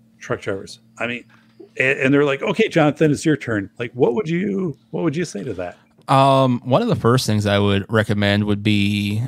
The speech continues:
Speaker 2: uh, reinstating, uh, per diem pay. Now, under Trump, uh, one of the things that he did when he did his big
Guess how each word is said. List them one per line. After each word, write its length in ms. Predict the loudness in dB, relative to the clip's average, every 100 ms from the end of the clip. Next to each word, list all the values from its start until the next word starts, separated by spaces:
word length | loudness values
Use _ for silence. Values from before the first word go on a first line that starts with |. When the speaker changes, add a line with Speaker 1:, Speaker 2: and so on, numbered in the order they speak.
| 0
Speaker 2:
uh, 240 | 2 2 0
reinstating, 1200 | 0 0 0 0 0 0 2 2 2 0 0 -2 -6 -20 _ -2
uh, 220 | 0 2
per 180 | 2 4
diem 260 | 2 0
pay. 280 | -2 -6 -10 _ -20 -20 0
Now, 760 | 4 6 6 6 4 2 0 -4 -12 -20 _ _ _
under 380 | 0 2 2 0 -6 _ -10
Trump, 540 | -2 2 4 4 0 -6 _ _ _ _ -4
uh, 560 | 0 0 0 0 -2 -6 -10 -20 _ _ _ -2
one 160 | 2
of 80 | 4
the 180 | 4 2
things 360 | -4 -2 0 0
that 80 | 0
he 140 | 0
did 100 | 0
when 160 | 0 0
he 140 | 0
did 180 | 0 0
his 260 | 0 -2
big 440 | -2 0 0 -2